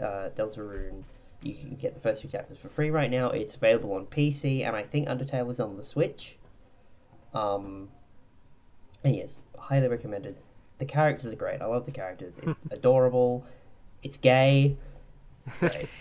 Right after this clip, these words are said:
Speaker 2: <laughs> Awesome. Yeah, I played Undertale, uh, I think basically when it came out, and, um, I found it super unique and
Speaker 1: Mm.
Speaker 2: really endearing,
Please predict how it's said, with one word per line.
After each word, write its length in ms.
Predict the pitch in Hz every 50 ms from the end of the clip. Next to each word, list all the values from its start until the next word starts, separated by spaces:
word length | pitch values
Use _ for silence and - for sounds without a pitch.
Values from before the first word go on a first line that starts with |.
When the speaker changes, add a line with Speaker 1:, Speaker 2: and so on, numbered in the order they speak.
| - -
Speaker 2:
<laughs> 420 | - 147 - - - 151 - - - - - - - - - - - - - -
Awesome. 400 | 151 190 - - - 95 95 - - - - - -
Yeah, 180 | 147 156 107
I 80 | 123 143
played 320 | - - 135 131 127 123
Undertale, 840 | 127 117 117 120 - - - 127 107 - - 113 110 107 104 101 - -
uh, 300 | - 104 101 104 101 - -
I 60 | - 117
think 260 | - 151 160 143 - - - - - - - -
basically 420 | - 110 120 - - 127 - 113 101
when 140 | 101 98 92
it 100 | - -
came 220 | - 95 95 101
out, 240 | 98 92 87 95 95 -
and, 260 | 107 98 98 98 98
um, 380 | 98 98 95 90 87 87 - - - - -
I 60 | 117 -
found 240 | - 120 113 107 107
it 80 | -
super 260 | - - 123 113 - 107
unique 500 | 101 101 98 98 95 92 87 - _ 85
and 300 | 90 90 85 85 - - - - - - - - 131
Speaker 1:
Mm. 200 | 117 104 101 98
Speaker 2:
really 200 | 107 107 101 98
endearing, 560 | 98 95 95 101 95 92 87 92 87 87 92